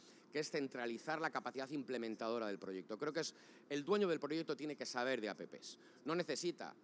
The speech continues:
un ministerio tener a veinte expertos, pero hay una cosa que, en, por ejemplo, en Asia se conoce mucho como el concepto de los nodos.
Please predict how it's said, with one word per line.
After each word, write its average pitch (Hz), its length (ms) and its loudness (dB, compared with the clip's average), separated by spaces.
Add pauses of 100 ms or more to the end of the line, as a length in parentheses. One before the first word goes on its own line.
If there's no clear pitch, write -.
(180)
un 135 100 -4
ministerio 135 440 -2
tener 117 220 -4
a 123 60 0
veinte 120 240 -2
expertos, - 440 -4
pero 135 220 -2 (560)
hay 143 160 -2
una 165 140 0
cosa 160 200 -4
que, 131 100 -6
en, 120 300 -4
por 120 120 -6
ejemplo, 147 260 -2
en 147 80 2
Asia 151 240 -2
se 135 120 -4
conoce 139 280 -2
mucho 156 300 0
como 127 160 0
el 117 80 -2
concepto 123 360 -4
de 139 120 2
los 110 200 -2
nodos. 139 380 -2